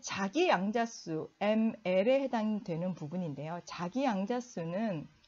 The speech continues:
주어진 L, L에 대해서 각각 마이너스 L, 영, L에 해당되는 값을 갖는다. 만약에 L값이 일이다 라고 하면 엠 엘은 이렇게 세 가지 값, 마이너스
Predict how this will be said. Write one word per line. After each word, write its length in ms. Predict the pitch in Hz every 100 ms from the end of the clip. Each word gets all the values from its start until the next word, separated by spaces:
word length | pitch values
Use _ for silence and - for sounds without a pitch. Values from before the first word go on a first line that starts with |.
| _
주어진 480 | - 233 247 254 -
L, 420 | 240 294 165 147 - _ _ _ -
L에 260 | 240 285
대해서 760 | 220 151 165 165 147 170 277 285 _ _
각각 580 | - 147 - 202 254 269 -
마이너스 680 | 165 170 180 156 147 - -
L, 500 | 202 233 247 254 233 170
영, 400 | 160 170 220 226 -
L에 460 | 175 170 170 226
해당되는 540 | 254 262 262 196 170 196
값을 360 | 151 - -
갖는다. 680 | - 151 151 143 143 139 139 - _ - -
만약에 720 | - 151 226 311 226 190 240 - _
L값이 720 | 180 208 254 247 - 202 185 -
일이다 560 | 190 214 233 190 170 156
라고 240 | 135 175
하면 440 | 185 180 233 214 -
엠 160 | 220 269
엘은 460 | 277 175 175 165
이렇게 180 | 147 160
세 220 | 160 220
가지 320 | 233 233 - 156
값, 180 | 139
마이너스 600 | 143 160 208 208 175 -